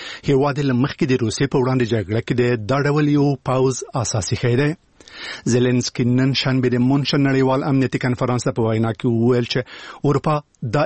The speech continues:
احتمال نشي ردولی چې ښایي امریکا اروپا ته په هغو مسایلو کې چې دا لویه وچه ګواښي نه ووایي او یادونه یې وکړه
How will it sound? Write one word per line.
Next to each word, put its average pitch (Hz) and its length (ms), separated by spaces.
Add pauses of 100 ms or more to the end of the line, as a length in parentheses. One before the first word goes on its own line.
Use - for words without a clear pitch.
احتمال 139 520
نشي 165 240
ردولی 147 380
چې - 100 (100)
ښایي 165 320
امریکا 139 380
اروپا 131 400
ته - 140
په 135 280
هغو 156 260
مسایلو 156 380
کې - 140
چې 147 60 (200)
دا 143 160
لویه 143 320
وچه 107 320
ګواښي 131 440 (520)
نه 113 140
ووایي 104 420
او 107 160
یادونه 107 400
یې 151 80
وکړه 151 180